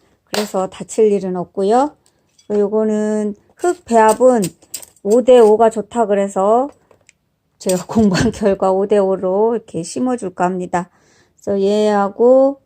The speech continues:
이렇게 꺾인 대로 그대로 심어야 될 것 같아요.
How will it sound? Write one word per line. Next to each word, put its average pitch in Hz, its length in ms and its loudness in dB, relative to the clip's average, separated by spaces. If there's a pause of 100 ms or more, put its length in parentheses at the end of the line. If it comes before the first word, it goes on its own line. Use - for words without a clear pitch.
(500)
이렇게 180 420 -8
꺾인 285 400 -2
대로 196 380 2
그대로 185 460 -2
심어야 247 360 -4
될 185 180 -4
것 - 100 -12
같아요. 208 500 -4